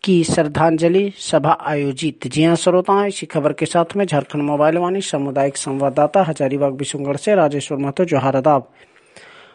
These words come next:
भारतीय कम्युनिस्ट पार्टी माले विष्णुगढ़ इकाई के बैनर तले कोरोना काल में मारे गए तमाम साथियों एवं देश के नागरिकों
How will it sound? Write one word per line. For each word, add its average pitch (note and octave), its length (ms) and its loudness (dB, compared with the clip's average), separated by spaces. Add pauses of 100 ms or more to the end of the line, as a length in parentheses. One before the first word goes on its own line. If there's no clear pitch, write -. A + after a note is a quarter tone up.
(160)
भारतीय F3 380 2
कम्युनिस्ट F#3+ 480 0
पार्टी F3+ 380 0
माले F3 320 2
विष्णुगढ़ E3 560 -2
इकाई D3 320 2
के E3 140 0
बैनर C#3 340 2
तले D3+ 280 2
कोरोना C3+ 480 2
काल C3 280 0
में C#3 160 -6
मारे C3+ 340 -2
गए D3 180 0
तमाम C3+ 360 0
साथियों C#3 540 0
एवं C#3 280 0
देश E3 240 2
के D#3 200 -4
नागरिकों C3+ 640 -4